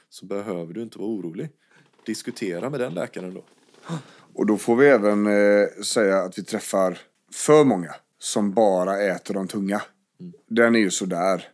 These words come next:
Speaker 2: Eh, det finns en helt egen nivå av diskussioner runt det där. Man kan tycka saker. Eh, nu är inte vi några läkare, så vi ska inte ge oss för långt in i den soppan.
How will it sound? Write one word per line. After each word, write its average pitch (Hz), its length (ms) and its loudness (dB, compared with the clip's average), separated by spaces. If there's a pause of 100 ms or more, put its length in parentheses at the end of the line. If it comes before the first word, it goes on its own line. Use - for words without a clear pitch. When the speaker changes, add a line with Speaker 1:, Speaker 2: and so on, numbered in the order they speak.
(160)
Speaker 2:
Eh, 95 440 -2
det 104 120 0
finns 101 320 -2
en 101 80 -4
helt 95 360 -2
egen 101 380 -2
nivå 101 260 -2 (120)
av 101 60 -2
diskussioner 98 580 -2
runt 98 260 -2
det 104 60 -2
där. 98 260 0 (200)
Man 101 140 -6
kan - 160 -8
tycka 95 320 -6
saker. 95 460 -4 (760)
Eh, 82 100 -4 (100)
nu 104 160 2
är 107 40 2
inte 98 180 -4
vi 98 160 0
några 95 200 -2
läkare, 98 580 -2
så 101 160 -6
vi 98 80 -4
ska 92 360 -2
inte 92 260 -6
ge 92 260 -2
oss 90 160 -8
för 104 220 0
långt 113 300 0
in 104 180 2
i 107 40 0
den 107 280 0 (260)
soppan. 123 500 0